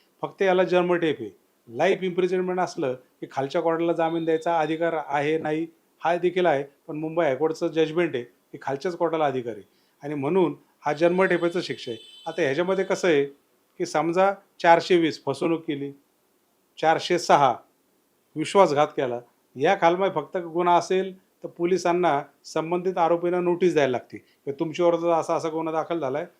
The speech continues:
तुम्ही तपासाकरता हजर व्हा. त्यामध्ये डायरेक्ट अटक करता येत नाही सुप्रीम कोर्टच्या गाईडलाईननुसार. पण या कलमांचा विचार केला तर याच्यामध्ये जन्मठेपेची शिक्षा आहे, म्हणजे सगळे दखलपात्र गुन्हे आहेत आणि दखलपात्र गुन्ह्यामध्ये डायरेक्ट अटक करायची तरतूद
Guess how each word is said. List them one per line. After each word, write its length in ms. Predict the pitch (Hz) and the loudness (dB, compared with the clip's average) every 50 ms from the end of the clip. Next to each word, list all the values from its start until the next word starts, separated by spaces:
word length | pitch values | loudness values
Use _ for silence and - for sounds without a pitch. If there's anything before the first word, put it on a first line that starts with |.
| _ _ _ - | _ _ _ -10
तुम्ही 160 | 156 165 160 165 - | -8 -8 -6 -2 -2
तपासाकरता 640 | 160 156 - 170 - 190 180 165 170 170 170 156 123 | -2 0 0 0 0 -2 -4 -2 -2 0 0 0 0
हजर 220 | 120 117 139 131 | 0 0 -2 -2
व्हा. 160 | 120 104 95 - _ _ _ _ _ _ _ _ _ _ _ _ _ - | -2 -4 -6 -12 _ _ _ _ _ _ _ _ _ _ _ _ _ -8
त्यामध्ये 280 | 160 156 165 165 170 170 | -6 -4 -2 0 0 0
डायरेक्ट 340 | 165 165 165 165 170 156 - | 2 2 0 0 0 0 -2
अटक 220 | 151 156 165 - | -2 -4 -4 -2
करता 240 | 156 156 151 - 170 | -2 -2 0 -2 -2
येत 80 | 156 | -2
नाही 120 | 165 180 165 | -2 -4 -4
सुप्रीम 380 | - - 139 - 185 165 160 | -4 -6 -6 -4 -4 -4 -2
कोर्टच्या 260 | 160 170 165 - 190 170 | -2 -4 -4 -2 -2 -2
गाईडलाईननुसार. 800 | 160 147 139 131 131 123 120 117 104 - 107 101 _ _ _ - _ _ _ _ _ _ _ - | 0 0 -2 -2 -4 -6 -6 -8 -12 -14 -20 -20 _ _ _ -20 _ _ _ _ _ _ _ -8
पण 120 | 156 143 | -6 -6
या 260 | 127 123 147 170 196 | -2 0 0 2 2
कलमांचा 500 | 196 202 190 180 175 175 180 185 175 185 | 2 2 2 2 2 2 0 -2 0 0
विचार 300 | 175 170 170 170 185 175 | 0 0 2 2 0 0
केला 360 | 170 175 170 151 143 123 127 127 _ _ _ _ - | 0 0 0 0 0 -2 -4 -6 _ _ _ _ -6
तर 60 | 147 | -6
याच्यामध्ये 420 | 139 139 156 165 170 170 170 175 151 | -4 -2 -2 -2 -2 -2 -2 -2 0
जन्मठेपेची 680 | 139 165 175 185 190 190 175 156 151 170 170 185 175 | 2 2 2 2 0 0 -2 -2 -2 -4 -6 -6 -6
शिक्षा 280 | 131 139 120 - - 120 | -6 -8 -10 -8 -10 -10
आहे, 80 | 117 | -10
म्हणजे 600 | 123 - _ _ _ _ _ _ _ _ - 156 | -10 -14 _ _ _ _ _ _ _ _ -12 -10
सगळे 340 | 143 - 147 143 165 170 175 | -8 -6 -2 0 2 2 2
दखलपात्र 640 | 170 - 170 170 - 196 196 196 196 185 185 190 185 | 2 2 0 4 6 6 6 6 4 2 2 0 0
गुन्हे 280 | 175 165 147 131 127 | 0 0 -2 -4 -4
आहेत 120 | 127 131 _ _ _ _ _ - | -6 -8 _ _ _ _ _ -20
आणि 140 | 123 117 110 | -18 -12 -8
दखलपात्र 600 | 120 151 151 - 196 196 190 185 175 180 185 175 | -6 -4 0 2 2 2 2 0 0 0 -2 -2
गुन्ह्यामध्ये 600 | 175 170 170 170 170 165 170 160 143 131 123 123 - _ _ _ _ - | 0 0 0 0 0 0 -2 -2 -2 -2 -4 -6 -8 _ _ _ _ -20
डायरेक्ट 480 | 123 117 127 151 165 175 196 208 202 | -10 -4 0 2 2 2 2 2 2
अटक 260 | 190 180 180 196 175 | 0 0 0 -2 -2
करायची 340 | - 185 175 180 175 - 190 | 0 0 0 0 0 -4 -6
तरतूद 540 | 180 - _ - - 185 175 170 - 190 | -6 -8 _ 0 0 2 2 2 0 -2